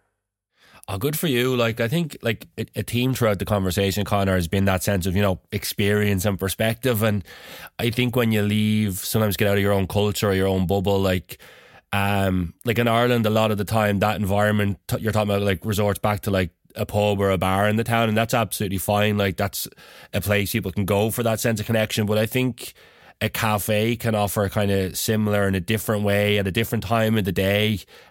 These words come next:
Um, 'cause it sounds like you, one of the things you wanted to basically, like, yes, there's coffee and it's a cafe, but also it sounds like part of that is to be able to provide a space for people to, to check in, to be around. And also, I don't think it's a coincidence that it's part of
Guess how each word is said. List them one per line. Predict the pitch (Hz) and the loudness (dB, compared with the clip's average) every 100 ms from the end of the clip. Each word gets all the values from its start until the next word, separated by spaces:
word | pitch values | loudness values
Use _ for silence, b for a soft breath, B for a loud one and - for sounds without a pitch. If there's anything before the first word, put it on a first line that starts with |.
| - | -4
Um, | 104 104 104 101 98 95 90 - B B B | 0 2 2 0 0 -2 -4 -8 B B B
'cause | - 117 | 0 2
it | 104 | 2
sounds | 120 117 | 2 2
like | 117 117 | 0 2
you, | 117 92 - _ _ _ _ - | 0 -2 -8 _ _ _ _ -4
one | 123 | 0
of | 113 | 2
the | 113 | 2
things | 113 92 | 0 -2
you | 123 120 | -2 0
wanted | 110 113 113 101 | 2 2 0 -4
to | 90 | 0
basically, | 107 107 104 95 95 95 95 - _ b b b b b - | 0 0 -2 -2 0 0 0 -6 _ b b b b b -4
like, | 101 87 - | -2 -2 -4
yes, | 117 104 - - | -2 -2 -2 -8
there's | 104 92 | -4 -2
coffee | - 101 98 104 98 | 0 0 0 0 0
and | 95 | 0
it's | 92 - | 0 -2
a | |
cafe, | - 101 - 101 | -2 -2 0 -2
but | 95 110 | 2 0
also | 110 117 101 | 0 0 0
it | 92 | 0
sounds | 113 107 | 0 0
like | 107 | -2
part | - 107 | 0 0
of | 104 | 0
that | 104 101 | 0 0
is | 87 | -2
to | |
be | 110 | -2
able | 101 95 | -2 -2
to | 98 92 - | -4 -4 -6
provide | - 104 104 95 | -4 0 0 -2
a | |
space | - 110 110 101 | -2 -2 -2 -2
for | 107 | -4
people | 95 107 101 101 98 | -4 -4 -2 -2 -2
to, | - 101 98 95 85 B B B | -2 -2 0 -2 -4 B B B
to | 92 | -4
check | - 101 98 107 | -2 -2 -2 -2
in, | 107 110 104 | 0 0 -2
to | 92 | -2
be | 101 107 | 0 0
around. | 107 101 104 101 | 2 2 2 0
And | 101 | 2
also, | 110 110 107 | 0 2 0
I | 101 | 2
don't | 110 110 | 2 0
think | 104 | 0
it's | 95 92 | -2 -4
a | |
coincidence | - 101 104 110 98 | -2 -2 0 -2 0
that | 104 | 0
it's | 95 | -2
part | - 107 95 95 | -2 0 0 0
of | 92 85 | -2 -2